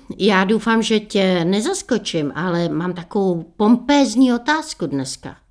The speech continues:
pro tebe připravenou. Prosím tě, co se ti vybaví,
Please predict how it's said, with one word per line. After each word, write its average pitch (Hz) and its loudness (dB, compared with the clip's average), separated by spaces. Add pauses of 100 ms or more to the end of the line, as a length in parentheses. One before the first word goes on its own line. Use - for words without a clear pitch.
(160)
pro 190 -6
tebe 170 -4
připravenou. 170 -8 (360)
Prosím 226 0
tě, 277 0
co 254 -6
se 320 -4
ti 240 2
vybaví, 170 -2